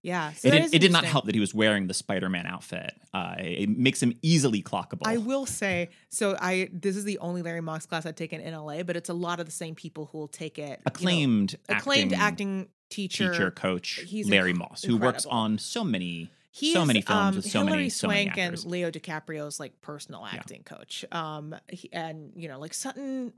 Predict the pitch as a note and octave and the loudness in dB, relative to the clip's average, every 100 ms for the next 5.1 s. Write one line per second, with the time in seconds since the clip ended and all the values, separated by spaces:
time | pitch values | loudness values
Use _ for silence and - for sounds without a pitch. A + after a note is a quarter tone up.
0 | - - B3+ B3 - G#3 E3+ - A3 A3+ | -12 -2 -2 -2 -4 -6 -6 -8 -4 -4
1 | A3 A3+ G#3+ G3 G3 F3 F3 G3 F#3+ G3+ | -4 -4 -4 -2 0 0 0 -2 -2 -4
2 | F3+ F3 D#3+ C#3 - D3+ C#3 C3+ C3 D#3+ | -6 -10 -12 -14 -12 -12 -12 -12 -12 -12
3 | C#3 A#2 - D#3 F3 E3+ D#3+ D3+ C#3 - | -12 -14 -12 -8 -6 -6 -8 -10 -10 -12
4 | - C#3 - D3 - C#3 C#3 C3 C3+ B2+ | -16 -18 -18 -18 -16 -16 -16 -18 -14 -14